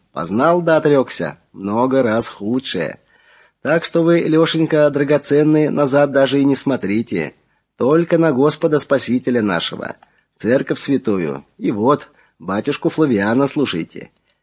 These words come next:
Видели, сколько к нему народа приехало? А уж что тут на Пасху бывает, и не сосчитать.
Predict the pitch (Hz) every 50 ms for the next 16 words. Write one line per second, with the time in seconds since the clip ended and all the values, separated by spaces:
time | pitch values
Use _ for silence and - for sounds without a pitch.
0 | _ _ _ 85 98 139 170 180 190 196 190 160 123 - - - - - 160 -
1 | - 135 - - 170 165 156 147 147 156 160 160 160 135 104 85 - 104 107 101
2 | 90 80 - - 65 67 64 55 - - _ _ _ _ _ _ _ _ _ _
3 | _ _ - 92 98 101 107 - - - - 147 147 - 120 - 104 98 90 -
4 | - 107 135 165 180 - - - 202 180 180 180 175 170 156 147 139 127 107 90
5 | 82 - - - - - - 196 226 226 226 220 214 185 151 - 151 127 - -
6 | 104 92 - 95 95 95 92 87 82 - - _